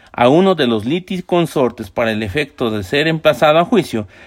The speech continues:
no tiene el alcance de dejar insubsistentes los emplazamientos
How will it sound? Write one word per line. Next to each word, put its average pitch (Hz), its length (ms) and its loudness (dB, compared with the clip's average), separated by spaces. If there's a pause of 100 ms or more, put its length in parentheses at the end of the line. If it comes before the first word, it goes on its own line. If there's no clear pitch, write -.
(160)
no 190 420 4
tiene 180 340 0
el 175 80 -2
alcance 131 540 0
de 147 100 -4
dejar 113 280 -2
insubsistentes 139 1000 -4
los 143 220 -4
emplazamientos 123 840 0